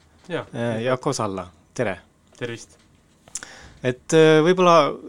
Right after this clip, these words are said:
Speaker 2: kuulajale, kes väga nagu ohvriabist midagi ei tea, äkki sa annad väikse sissejuhatava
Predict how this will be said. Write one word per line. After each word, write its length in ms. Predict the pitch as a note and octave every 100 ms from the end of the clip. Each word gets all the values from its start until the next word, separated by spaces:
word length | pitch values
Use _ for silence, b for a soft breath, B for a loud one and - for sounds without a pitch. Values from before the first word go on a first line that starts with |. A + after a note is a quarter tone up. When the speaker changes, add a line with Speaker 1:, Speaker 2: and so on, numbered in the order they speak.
| - -
Speaker 2:
kuulajale, 500 | F#3+ F3+ D3 C3 B2+
kes 160 | C#3 -
väga 260 | D3+ D3+
nagu 240 | A#2 A#2 C#3+
ohvriabist 560 | - B2 A#2 A2 - -
midagi 360 | B2+ G#2+ A2+
ei 100 | A2
tea, 280 | A#2 G3 B2+ G#2 b b b b _
äkki 220 | B2+ - C3
sa 160 | C3 A#2 A2 -
annad 320 | - B2+ A#2
väikse 400 | B2 A#2+ A#2+ A#2 A2+
sissejuhatava 840 | - C3+ B2 A2+ G#2+ - G#2+ G#2